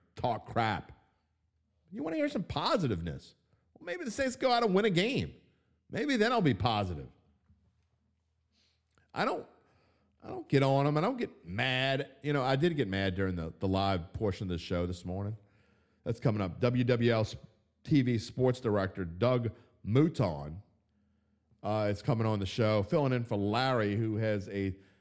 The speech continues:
tennis tournament to play in this morning, by, of all things. Um, I don't, look,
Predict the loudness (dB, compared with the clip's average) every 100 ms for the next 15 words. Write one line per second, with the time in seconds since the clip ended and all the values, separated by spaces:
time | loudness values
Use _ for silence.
0 | _ _ 0 4 4 2 -2 -2 2 2
1 | 2 0 -2 -4 0 2 4 2 -2 -4
2 | -4 -4 -6 -6 -4 -2 -2 -2 -2 -2
3 | -6 -10 -14 _ _ -6 0 2 2 0
4 | -4 -14 _ _ -20 -20 _ _ _ _
5 | 0 2 2 -2 -6 0 2